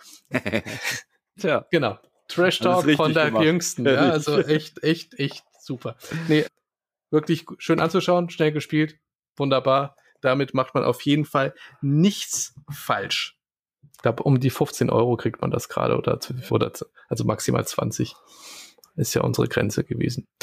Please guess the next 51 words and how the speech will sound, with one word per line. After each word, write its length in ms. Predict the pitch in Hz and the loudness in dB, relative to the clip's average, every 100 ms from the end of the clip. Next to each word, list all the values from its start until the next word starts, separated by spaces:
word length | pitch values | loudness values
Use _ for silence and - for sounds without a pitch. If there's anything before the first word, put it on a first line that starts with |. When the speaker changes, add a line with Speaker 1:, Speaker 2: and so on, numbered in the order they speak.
| - | 0
Speaker 1:
Genau. 180 | 147 - | 0 0
Speaker 2:
Sehr 160 | - 208 | 0 0
gut, 340 | 185 - - _ | 0 -2 -10 _
dann 360 | 120 156 196 - _ _ _ _ _ - | 0 2 0 -4 _ _ _ _ _ -4
gehen 100 | 123 | -2
wir 60 | 104 | 0
gleich 580 | 117 110 117 - - - | 0 -2 -4 -10 -12 -6
zu 180 | - 170 | 0 2
dir 200 | 240 269 | 4 4
über. 360 | 135 107 95 | 2 0 0
Was 180 | 110 123 | -4 -2
Speaker 1:
Ja, 140 | 180 | 0
Speaker 2:
hättest 180 | 127 208 | 2 2
Speaker 1:
bei 40 | 104 | 2
Speaker 2:
du 100 | 196 | 2
denn? 100 | 175 | 4
Speaker 1:
mir, 340 | 202 202 180 | 4 4 2
ich 300 | - 156 - | -2 -4 0
hätte 560 | 180 175 185 180 180 - | 0 2 2 2 4 4
ein 200 | 131 135 | 2 0
Spiel, 520 | - - 147 175 208 | -4 -8 -4 0 2
was 200 | 127 - | 0 -2
ich 60 | 120 | -2
jetzt 320 | 120 - - | -2 -4 -6
mir 400 | 113 113 110 - | 0 2 0 -2
auch 140 | 123 | -4
mal 120 | 120 | -6
angeguckt 280 | 120 120 _ | -8 -10 _
habe. 180 | 139 123 | -2 -2
Floral 580 | - 113 117 117 87 82 | 0 2 4 2 2 -2
heißt 300 | 87 90 - | -4 -4 -4
das. 140 | 196 | -4
Floral 380 | - 107 104 123 | -4 -2 0 0
ist 80 | 135 | -2
von 160 | 117 | -6
Edition 480 | 107 104 104 - 104 | -6 -8 -10 -8 -8
Spielwiese. 680 | - - 214 131 101 104 220 _ _ _ _ _ _ - - _ | -10 -10 -10 -8 -6 -4 -6 _ _ _ _ _ _ -20 -20 _
Und 800 | - 139 135 135 143 143 - - - | -2 4 4 4 0 -4 -8 -10 0
ja, 200 | 107 107 | 2 4
was 140 | 104 | 2
haben 140 | 131 | 2
wir 100 | 165 | 2
da? 180 | 165 175 | 4 4
Das 160 | 139 127 | 2 -2
ist 200 | 123 110 | -4 0
wirklich 280 | 131 - 123 | 0 0 -6
ein 140 | 113 | -2
ganz 280 | 110 131 - | 0 -2 -6
kleines 440 | - 87 120 117 | -4 -2 -2 -6
Päckchen 440 | - 87 - 98 92 | -8 -10 -6 -8 -6
nur. 240 | 113 175 | -8 -10